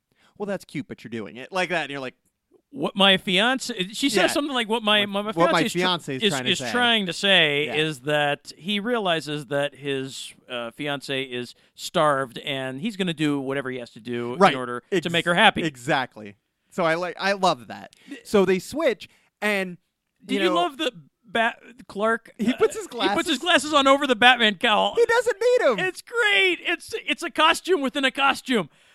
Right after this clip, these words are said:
Speaker 2: "I know who I am. I'm the dude that's playing the dude that's dressed up like another dude."
Speaker 1: Yeah, exactly.
Speaker 2: I,
Speaker 1: And
Speaker 2: I love this.
Speaker 1: um, I do like the line that you have here.
Speaker 2: Yeah, um, it, my, my favorite moment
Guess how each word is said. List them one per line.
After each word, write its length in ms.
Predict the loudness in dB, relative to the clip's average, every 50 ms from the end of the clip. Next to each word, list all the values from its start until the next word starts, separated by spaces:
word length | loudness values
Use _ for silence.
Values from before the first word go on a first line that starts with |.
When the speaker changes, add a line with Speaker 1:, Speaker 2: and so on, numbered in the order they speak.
| _ _ _ _
Speaker 2:
"I 120 | 2 4 6
know 200 | 6 6 6 6
who 140 | 6 8 8
I 140 | 8 8 8
am. 320 | 6 6 6 4 4 2 -4 _ _ _ _ 0
I'm 220 | 4 4 4 4 4
the 80 | 0
dude 400 | 0 4 6 8 10 10 8 6
that's 180 | 4 0 -4 -6
playing 360 | -2 2 4 4 4 4 2
the 60 | -2
dude 400 | -4 -2 2 2 4 4 4 2
that's 200 | 0 -2 -4 -4
dressed 340 | -2 0 2 2 0 0 0
up 180 | 0 0 0 -2
like 140 | -4 -4 -4
another 300 | 0 4 6 6 6 6
dude." 480 | 4 4 6 6 6 6 4 0 -4 -8 -10
Speaker 1:
Yeah, 240 | -10 -10 -10 -12
exactly. 640 | -12 -12 -14 -12 -10 -10 -10 -10 -10 -12 -16 -16 -12 -10
Speaker 2:
I, 100 | -8 -8
Speaker 1:
And 180 | -8 -8 -10 -12 _
Speaker 2:
I 100 | -8 -6
love 400 | -6 -2 2 6 6 6 6 4
this. 200 | -2 -8 -6 -4
Speaker 1:
um, 420 | -2 -2 0 0 -2 -4 -6 -12 _ _ -4
I 120 | -4 -4
do 180 | -2 -2 -4 -4
like 240 | -2 -4 -4 -4 -6
the 100 | -10 -10
line 300 | -8 -8 -8 -8 -10 -10
that 120 | -12 -12
you 100 | -14 -14
have 300 | -14 -14 -14 -16 -16 -16
here. 280 | _ -20 -20 -20 -20 -20 _ _ _ _ _ _ _ _ _ _ _ _ _ _ -2
Speaker 2:
Yeah, 220 | 0 2 2 0 0 0
um, 420 | 0 2 2 0 -2 -6 -10 -12 _ _ -20 -20 -12
it, 200 | -10 -10 -10 -8
my, 260 | -4 -4 -2 -2 -2
my 180 | -4 -4 -6 -6
favorite 300 | -4 -4 -4 -4 -4 -4
moment 440 | -4 -4 -2 -2 -4 -6 -8 -10 -16